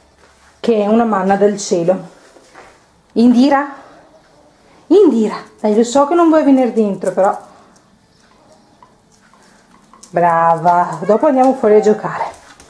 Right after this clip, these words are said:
Allora, questa è la porta appunto dietro. Qui abbiamo la lavanderia con un piccolo bagnetto.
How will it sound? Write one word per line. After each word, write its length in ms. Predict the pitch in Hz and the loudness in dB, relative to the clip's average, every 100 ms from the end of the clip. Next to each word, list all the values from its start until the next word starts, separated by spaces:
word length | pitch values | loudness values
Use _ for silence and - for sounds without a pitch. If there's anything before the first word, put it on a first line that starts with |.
| - - - - - - - | -20 -20 -18 -12 -8 -8 -6
Allora, 240 | 220 196 | -2 -2
questa 200 | 196 240 | -2 0
è 40 | 262 | 0
la 60 | |
porta 240 | 220 190 208 | 0 -2 -4
appunto 280 | 202 190 | -4 -4
dietro. 540 | 196 185 196 359 392 - - - _ _ - - _ | 0 0 2 0 -2 -6 -18 -20 _ _ -20 -20 _
Qui 220 | - 240 233 | -2 0 -2
abbiamo 500 | 180 202 185 175 - - - - - | -4 -2 -2 -6 -12 -20 -20 -20 -6
la 180 | 214 233 | -4 -2
lavanderia 800 | 233 226 220 208 202 208 196 190 | -2 -2 0 -2 -4 -4 -4 -4
con 340 | 214 202 196 | -6 -6 -6
un 440 | 190 202 208 185 | -8 -6 -8 -8
piccolo 340 | - 214 202 185 | -14 -10 -6 -6
bagnetto. 720 | 165 151 - _ 262 277 294 | -6 -16 -20 _ -2 -2 -4